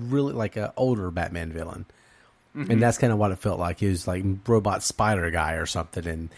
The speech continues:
Speaker 1: he's got these robots that shoot acid, or maybe even, like, a Bond villain. It was kinda weird. Like, they really could have done a whole lot more with that character and then it, the world to kinda bring you into a little
Speaker 2: Yeah.
Speaker 1: bit more.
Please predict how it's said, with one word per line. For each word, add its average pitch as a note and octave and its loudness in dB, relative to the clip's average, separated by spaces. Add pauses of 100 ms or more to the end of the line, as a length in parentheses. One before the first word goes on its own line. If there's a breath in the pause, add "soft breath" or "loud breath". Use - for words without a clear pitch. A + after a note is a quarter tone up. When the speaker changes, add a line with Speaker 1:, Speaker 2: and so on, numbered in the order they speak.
(200 loud breath)
Speaker 1:
he's G2 0
got A2 4
these F#2+ -2
robots F#2 2
that - -6
shoot F#2+ 0
acid, F#2 -2
or E2+ -2
maybe G#2 0
even, G2+ 0
like, F2+ -4
a F#2 -8
Bond F2+ -2
villain. D#2+ -4
It F2 -4
was F#2 -6
kinda G2 -2 (800 loud breath)
weird. A2+ -2
Like, F#2+ -6
they C#3 0
really C#3 0
could A#2+ 0
have G#2 2
done G#2+ 2
a F#2 -2
whole A#2 -2
lot G2+ -2
more G2+ 0
with F#2+ -4
that - -8
character F#2 0
and E2+ -4
then E2 -6 (440)
it, C#3+ -10
the A#2 2
world G#2 0 (800 soft breath)
to A2 0
kinda G2+ 2
bring F#2 2
you F2+ 0
into F#2 0
a - 0
little D#3+ 4
Speaker 2:
Yeah. A2+ 0
Speaker 1:
bit E2+ -8
more. D#2+ -8